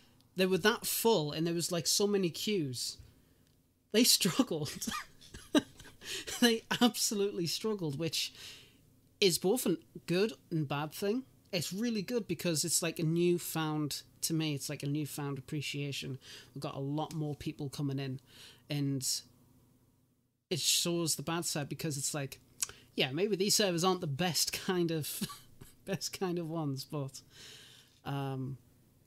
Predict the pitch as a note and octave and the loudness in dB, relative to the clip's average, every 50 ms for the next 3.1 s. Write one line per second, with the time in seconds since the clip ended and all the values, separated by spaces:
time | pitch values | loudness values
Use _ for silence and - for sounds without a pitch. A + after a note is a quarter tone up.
0 | - - F3+ E3+ E3+ - - F3+ D3+ - D#3+ D3+ D#3 D#3+ E3 F3 - F3 D#3+ D#3+ | -4 -2 -2 0 0 0 0 -2 -2 -4 -4 -2 0 0 -2 -2 -2 -4 -4 -2
1 | D3+ D#3 D3 C#3+ D3 D3+ D#3+ D#3 - - - - - - - - - - - - | 0 0 0 0 0 0 -2 0 0 0 0 0 -2 -6 -12 -20 -20 -20 -20 -20
2 | _ _ _ _ _ _ _ - - - - - C#3+ C3+ C#3+ C#3+ D#3 D3+ - - | _ _ _ _ _ _ _ -4 0 0 0 0 -2 -2 -2 -2 -4 -4 -4 -8
3 | - | -10